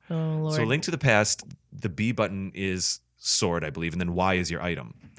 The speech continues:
Speaker 2: And that's the o-, one frustration I get with A Link to the Past right now, personally, is that I think I got a little bit spoiled with all the C buttons. In,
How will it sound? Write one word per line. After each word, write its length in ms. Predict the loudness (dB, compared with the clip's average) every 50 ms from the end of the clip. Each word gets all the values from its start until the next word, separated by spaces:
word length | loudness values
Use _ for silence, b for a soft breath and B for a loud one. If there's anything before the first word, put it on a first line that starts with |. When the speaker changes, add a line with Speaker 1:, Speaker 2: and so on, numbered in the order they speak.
| b b b b b b
Speaker 2:
And 140 | b 0 0
that's 160 | 2 2 2
the 100 | 0 -2
o-, 140 | -2 -2 -6
one 300 | -6 -2 -2 -2 -2 -2
frustration 480 | -4 -4 -4 -2 -2 -2 -4 -4 -2 -4
I 80 | -4
get 240 | -2 -2 -4 -4 -4
with 120 | -6 -6
A 40 | -6
Link 180 | -6 -6 -6 -8
to 80 | -10
the 60 | -12 -10
Past 320 | -8 -6 -6 -6 -8 -8
right 100 | -10 -8
now, 120 | -8 -10
personally, 540 | -8 -6 -6 -4 -4 -4 -4 -4 -6 -6 -8
is 120 | -8 -6 -6
that 120 | -6 -6
I 60 | -6
think 220 | -6 -8 -8 -8 -6
I 40 |
got 140 | -4 -4 -2
a 60 | -2
little 140 | -2 -2 -4
bit 120 | -4 -4 -6
spoiled 400 | -6 -4 -4 -2 -2 -2 -2 -4
with 100 | -6 -6
all 80 | -6
the 100 | -4 -4
C 180 | -4 -4 -4 -4
buttons. 340 | -6 -6 -6 -6 -8 -10 -10
In, 240 | -10 -10 -10 -12